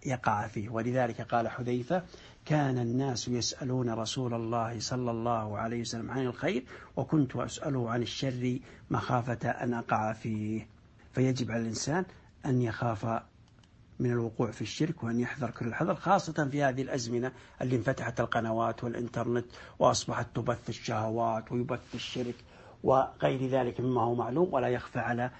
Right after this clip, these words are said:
أحد. إذن يجب على المسلم أن يخاف من الشرك. لماذا؟ أولاً لقول الله تعالى: إن الله لا يغفر أن يشرك به ويغفر ما دون ذلك لمن يشاء. فالشرك لا يغفره الله لمن لم يتب منه،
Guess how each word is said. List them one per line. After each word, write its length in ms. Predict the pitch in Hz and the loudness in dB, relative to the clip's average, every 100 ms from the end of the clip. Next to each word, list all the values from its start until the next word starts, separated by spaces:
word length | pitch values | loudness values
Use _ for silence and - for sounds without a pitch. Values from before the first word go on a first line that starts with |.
| - - - - | -18 -20 -6 -2
أحد. 240 | - - - - - - - - - - - | -2 -4 -8 -16 -18 -20 -20 -20 -20 -20 0
إذن 240 | 139 165 - - - | 4 4 2 -8 -2
يجب 300 | 143 131 127 | 2 2 2
على 100 | 127 | 2
المسلم 400 | 120 143 - 160 | 0 0 0 -2
أن 120 | - 117 | 0 -2
يخاف 400 | 107 139 147 120 | -2 -2 -2 -4
من 80 | |
الشرك. 400 | 107 - 117 - | -6 -6 -10 0
لماذا؟ 400 | 139 120 101 101 - | 4 4 2 -2 2
أولاً 380 | 160 139 165 208 - - - | 2 4 2 0 -6 -10 -6
لقول 320 | 120 139 127 | 0 2 2
الله 320 | 120 117 110 | 0 0 -2
تعالى: 440 | 107 110 117 135 175 - - - 143 | -2 -4 -4 -2 -4 -8 -20 -6 0
إن 200 | 127 110 | 2 2
الله 400 | 113 120 110 107 | 0 0 2 0
لا 140 | 107 | -2
يغفر 440 | 113 117 - 120 | -4 -6 -8 -6
أن 140 | 107 113 | -6 -4
يشرك 380 | 117 113 107 110 | -4 -6 -6 -2
به 180 | 156 160 - - | -2 -4 -10 -8
ويغفر 500 | 123 117 127 127 120 | -4 -4 -6 -6 -6
ما 200 | 113 110 | -4 -4
دون 220 | 120 117 | -4 -4
ذلك 440 | 107 123 170 123 120 | -4 -4 -4 -6 -6
لمن 320 | 107 101 95 | -4 -4 -6
يشاء. 300 | 98 - - - - | -10 -14 -18 -20 -6
فالشرك 500 | - 131 - 180 175 | -2 0 4 4 4
لا 60 | 147 | 2
يغفره 480 | 139 117 127 120 117 | 2 0 0 2 0
الله 340 | 120 151 147 139 | 2 2 2 0
لمن 220 | 123 110 | 2 2
لم 160 | 117 | 0
يتب 280 | 135 - 113 | 0 -2 -2
منه، 160 | 110 | -2